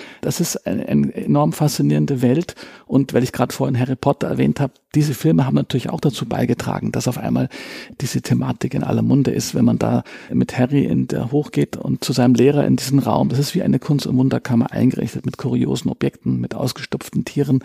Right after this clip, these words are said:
mit Kristallen. Und ich habe jetzt, wie gesagt, vor über dreißig Jahren mit dieser Thematik angefangen. Da war ich noch ganz allein, muss ich sagen. Also da war ich eigentlich so ein bisschen der Erste. Mittlerweile ist es wirklich zu einem Wort geworden, das man auch im englischsprachigen Raum kennt,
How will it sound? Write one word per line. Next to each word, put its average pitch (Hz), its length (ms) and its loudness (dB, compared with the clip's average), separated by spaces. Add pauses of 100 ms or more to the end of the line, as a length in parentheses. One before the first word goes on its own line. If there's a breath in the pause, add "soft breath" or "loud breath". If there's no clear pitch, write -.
(240 loud breath)
mit - 160 -2
Kristallen. 135 640 2 (640 loud breath)
Und 127 640 2
ich - 160 -2
habe 156 160 0
jetzt, - 160 -2
wie 156 60 0
gesagt, 135 240 0
vor - 160 -2
über 147 160 2
dreißig - 420 -2
Jahren 131 280 4
mit - 160 -2
dieser 120 180 -4
Thematik 135 500 0
angefangen. 151 540 0 (400 loud breath)
Da 135 100 0
war - 140 2
ich 151 100 -2
noch - 140 -2
ganz 147 240 2
allein, 139 380 2
muss 147 200 -6
ich - 80 -4
sagen. - 380 -2
Also 135 340 -4
da - 200 -2
war 143 180 6
ich - 240 0
eigentlich 147 260 2
so 156 120 0
ein 143 80 -2
bisschen 143 580 0
der - 100 -2
Erste. - 380 2
Mittlerweile 139 560 4
ist - 260 -4
es 151 280 -6
wirklich 131 440 -4
zu - 160 -4
einem 127 240 0
Wort - 260 -4 (160)
geworden, 131 440 2
das 127 160 -2
man 123 100 2
auch - 220 0
im 127 80 2
englischsprachigen 139 640 0
Raum 123 320 2
kennt, 139 240 0